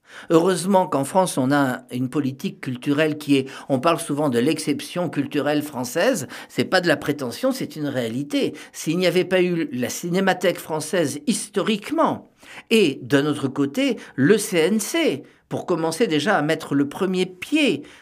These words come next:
par la conven-, par la commission de numérisation qui donne des subventions pour, euh, euh, encourager la restauration des œuvres,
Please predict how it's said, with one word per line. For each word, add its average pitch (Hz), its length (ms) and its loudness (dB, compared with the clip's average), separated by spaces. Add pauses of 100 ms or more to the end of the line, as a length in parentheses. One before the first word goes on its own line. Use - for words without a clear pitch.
par 139 180 2
la 143 80 2
conven-, 139 400 -2
par 131 220 0
la 127 300 -2
commission 151 380 -2
de 165 60 -2
numérisation 143 640 0
qui 151 200 -4
donne 135 520 -2
des 117 260 -4
subventions 143 840 -6 (320)
pour, 113 360 -2
euh, 110 480 -4
euh, 117 100 -8 (180)
encourager 170 680 0 (180)
la 131 120 2
restauration 127 560 -4
des 120 240 -4
œuvres, 226 260 2